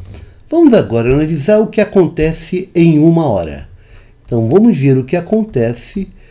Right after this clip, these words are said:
em uma hora. Então, estudar o que acontece em uma hora. Em uma hora, como fica a situação das torneiras?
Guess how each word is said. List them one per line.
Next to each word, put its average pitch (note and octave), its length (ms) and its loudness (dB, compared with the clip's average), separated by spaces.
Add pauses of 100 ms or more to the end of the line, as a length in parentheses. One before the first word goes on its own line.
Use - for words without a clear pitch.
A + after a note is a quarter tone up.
(380)
em C#3 600 2 (160)
uma A3+ 640 2
hora. G2+ 600 -4 (680)
Então, E3 380 -4 (180)
estudar C#3+ 680 -2
o D#3 100 -2
que E3+ 100 -6
acontece E3 800 -4
em C#3 180 0
uma C#3+ 320 0
hora. F2+ 440 -4 (960)
Em A3+ 140 0
uma A#3 180 6
hora, G#3 240 4
como A#3+ 340 0
fica G#3 360 -2
a - 20 0
situação F3 720 -2
das B2 480 -4
torneiras? C3 1300 -4